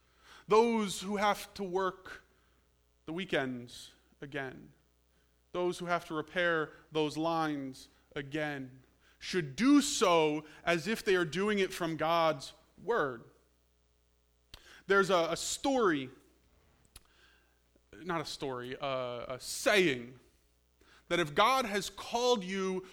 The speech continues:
to sweep streets, you should sweep those streets in the way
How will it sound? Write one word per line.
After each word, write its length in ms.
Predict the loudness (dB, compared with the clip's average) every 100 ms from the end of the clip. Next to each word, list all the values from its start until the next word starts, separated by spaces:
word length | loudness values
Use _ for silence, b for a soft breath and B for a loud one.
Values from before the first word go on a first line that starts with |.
| B
to 160 | -8 -6
sweep 600 | -4 -2 -2 0 0 -2 -20 _
streets, 1000 | -8 -6 -4 -2 -2 -2 -10 -14 -12 -14 -20 _ _ b b b
you 220 | -4 -2 0
should 380 | 0 0 0
sweep 480 | 0 -6 0 -2 0
those 200 | 0 0
streets 600 | 0 -6 -4 -4 -4 -8
in 160 | -6 -2
the 80 | 0
way 520 | 0 0 2 2 0